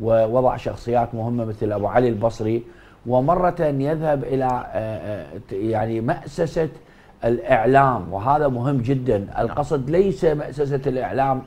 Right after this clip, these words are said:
Speaker 1: آه، آه، يعني وضعه في داخل صندوق الحكومة أو الدولة، إنما مؤسسة الإعلام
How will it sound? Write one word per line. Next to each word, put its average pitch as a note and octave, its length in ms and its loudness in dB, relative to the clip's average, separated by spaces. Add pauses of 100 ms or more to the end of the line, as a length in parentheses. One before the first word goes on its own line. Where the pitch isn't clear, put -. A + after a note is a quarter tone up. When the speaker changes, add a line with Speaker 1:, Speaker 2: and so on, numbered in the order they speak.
(100)
Speaker 1:
آه، B2 80 -2
آه، A2 400 -4
يعني A2+ 340 0
وضعه A#2+ 520 0 (180)
في A#2 120 -2
داخل A2+ 380 -2
صندوق A2+ 460 -4
الحكومة A#2 580 -4 (380)
أو A#2+ 160 4
الدولة، G#2+ 420 2 (100)
إنما C3 420 -2
مؤسسة D#3+ 540 -2
الإعلام C3 520 0